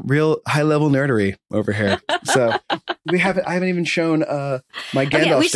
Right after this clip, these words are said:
Speaker 1: staff yet.
Speaker 2: probably talk about this point, the fact that Jesse did, in fact, go to New Zealand, visit. Look, that's, okay, Jesse's now showing us the, the Gandalf staff replica. So he has lived the dream here. He went to Hobbiton.
Speaker 1: I
Speaker 2: He's
Speaker 1: did.
Speaker 2: truly next leveling the nerddom.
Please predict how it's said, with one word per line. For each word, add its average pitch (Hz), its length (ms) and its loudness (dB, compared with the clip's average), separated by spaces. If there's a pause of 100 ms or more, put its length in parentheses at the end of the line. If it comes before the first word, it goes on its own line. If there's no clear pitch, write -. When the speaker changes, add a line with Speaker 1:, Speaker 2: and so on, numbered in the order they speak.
Speaker 1:
staff - 40 -4
yet. 339 60 2
Speaker 2:
probably 440 340 2
talk 254 300 0
about 214 200 -2
this 202 160 -2
point, 180 320 -2
the 202 80 -2
fact 185 300 -4
that 175 240 -2
Jesse 180 440 0
did, 185 280 0
in 190 120 -2
fact, 156 260 -6
go 196 240 2
to 233 60 4
New 202 160 4
Zealand, 156 540 -2 (460)
visit. 214 560 0
Look, 190 240 -2
that's, 165 240 -8 (160)
okay, 170 160 -2
Jesse's 175 320 -4
now 170 240 0 (140)
showing 214 420 -2
us 180 220 -2
the, 156 360 0
the 165 100 -2
Gandalf 160 760 -2
staff 156 400 -4
replica. 151 720 -2
So 233 180 0
he 302 320 0
has 208 580 -2 (240)
lived 214 360 -2
the 175 80 0
dream 143 420 -2
here. 117 280 -2
He 165 140 -2
went 196 220 -2
to 180 60 -2
Hobbiton. 151 680 -2
Speaker 1:
I - 40 -8
Speaker 2:
He's 202 140 0
Speaker 1:
did. 196 80 0
Speaker 2:
truly 190 420 0
next 170 280 -2
leveling 156 400 -2
the 151 60 -4
nerddom. 151 500 -4